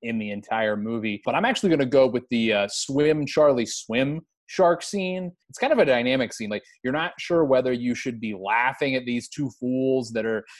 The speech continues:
using a holiday roast to try to, to try to catch this, this giant shark, or if you're supposed to be terrified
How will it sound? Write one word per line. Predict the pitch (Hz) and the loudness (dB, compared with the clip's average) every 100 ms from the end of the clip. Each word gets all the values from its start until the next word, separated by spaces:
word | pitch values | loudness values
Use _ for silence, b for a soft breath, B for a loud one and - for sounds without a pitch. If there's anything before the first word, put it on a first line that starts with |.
| B | B
using | 127 143 139 139 123 | -8 -6 -2 -2 -2
a | |
holiday | 98 131 131 131 123 113 | -4 0 4 4 4 2
roast | 104 123 139 - - | 2 2 2 -2 -10
to | |
try | 110 131 120 | -4 0 2
to, | 113 110 104 - _ _ | 2 2 0 -6 _ _
to | 120 | -8
try | 131 117 | -6 -4
to | 110 - | -6 -6
catch | 131 123 - | -4 -4 -6
this, | 131 120 110 - 135 | -6 -6 -6 -14 -12
this | 120 107 - | -12 -12 -16
giant | 113 127 113 117 117 | -12 -8 -8 -8 -10
shark, | - 143 151 160 - - | -6 0 0 0 -6 2
or | 165 | 4
if | 160 | 4
you're | 156 | 0
supposed | 135 139 135 | -4 -4 -4
to | |
be | 120 | -6
terrified | 135 135 147 131 113 | 2 4 4 2 -2